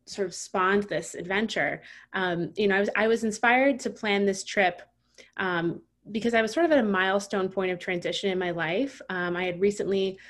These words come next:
completed my M B A. I was, I had just celebrated a big birthday. Um, I was moving to a new state and, uh, transitioning to a new career opportunity.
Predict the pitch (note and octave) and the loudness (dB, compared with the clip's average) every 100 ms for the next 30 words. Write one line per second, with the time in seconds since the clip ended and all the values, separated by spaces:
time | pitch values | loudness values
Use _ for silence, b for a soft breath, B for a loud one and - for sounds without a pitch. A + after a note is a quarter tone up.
0 | B B - G3 G#3+ G3+ F#3+ F3+ F3 F3 | B B -6 -2 2 4 4 2 2 2
1 | G#3+ B3+ B3 A#3+ G3+ F3 F3 - - - | 6 8 8 6 2 2 -2 -2 -14 -6
2 | G3 F#3+ G3 G3 G3+ G3 G3 F#3 F3+ F3 | -2 0 -2 0 2 4 4 2 0 -2
3 | E3+ B3+ C#4 C#4 C4 A#3+ A#3 A3+ G#3+ - | -2 2 2 4 4 4 4 2 -4 -10
4 | _ _ - F3+ F3+ F3+ F#3+ G#3 A3 G#3+ | _ _ -4 -2 0 0 2 2 2 0
5 | G3+ G3 F3+ F3 - A3 G#3 G#3 G3+ F#3 | 0 0 -2 -4 0 2 6 4 2 -4
6 | F3+ F3 F3 F3 F3+ E3 E3 - F#3+ G3 | -4 -2 -2 -4 -8 -6 -6 -4 -2 0
7 | G3+ F#3+ F#3+ F#3+ F#3 F#3 F#3 F#3 F#3 F#3 | -2 -4 -2 0 0 -2 -2 0 -2 -2
8 | G3 G#3+ G#3 G#3+ A3 G#3+ | -6 -2 0 0 -2 -6